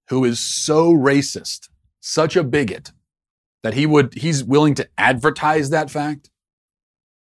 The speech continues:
and put it out there and say, "Well, we're not gonna serve this or that race." Let him do it, right? Don't you wanna know? If you, if you have a business owner like that in your community,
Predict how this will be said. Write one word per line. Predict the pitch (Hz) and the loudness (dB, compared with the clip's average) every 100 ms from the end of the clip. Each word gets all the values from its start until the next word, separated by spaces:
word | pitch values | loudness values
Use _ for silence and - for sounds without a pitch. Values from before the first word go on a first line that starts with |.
| _ _ _ _ _ - | _ _ _ _ _ -6
and | 117 | -6
put | - 151 | 0 2
it | 135 | 4
out | 117 131 | 4 4
there | 165 139 | 4 2
and | 120 | 2
say, | - 120 113 110 - | 2 4 4 0 -2
"Well, | 117 113 | 0 4
we're | 135 | 4
not | 127 | 2
gonna | 123 117 | 0 -2
serve | - 117 110 87 | 0 0 0 0
this | 113 - | -4 -2
or | 110 | -2
that | 110 | -2
race." | 110 101 85 - _ _ _ _ _ _ _ _ | -2 -4 -6 -14 _ _ _ _ _ _ _ _
Let | 101 185 | 0 4
him | 247 156 | 6 4
do | 127 254 | 2 2
it, | - - _ | 0 -8 _
right? | 104 135 226 | -2 0 0
Don't | 208 196 | -2 0
you | 180 | 2
wanna | 185 139 | 2 2
know? | 98 104 214 | 0 0 2
If | 196 | 2
you, | - | 0
if | 135 | 0
you | 165 | 4
have | 220 202 | 6 6
a | 147 | 2
business | 113 156 170 165 | 2 0 -2 -2
owner | 170 160 | -2 2
like | 135 147 151 | 2 2 0
that | 160 160 156 _ - _ _ _ | -2 -2 -4 _ -20 _ _ _
in | 143 160 | -2 2
your | 165 160 | 2 0
community, | - 127 131 156 160 165 160 | -2 -2 0 0 0 -2 -2